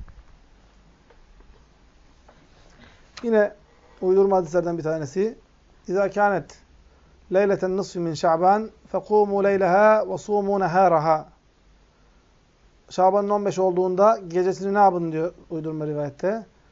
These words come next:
"Gecesini kıyamla, ibadetle geçirin." Bugün camilerde yapıldığı gibi.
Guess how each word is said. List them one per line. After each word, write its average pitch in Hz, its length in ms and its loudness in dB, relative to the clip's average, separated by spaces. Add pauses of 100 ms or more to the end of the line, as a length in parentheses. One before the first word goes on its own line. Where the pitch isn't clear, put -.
(300)
"Gecesini 190 580 -4
kıyamla, 185 560 0 (140)
ibadetle 180 440 0
geçirin." 165 420 -8 (260)
Bugün 165 180 -8
camilerde 156 380 -4
yapıldığı 151 300 -4
gibi. 147 280 -4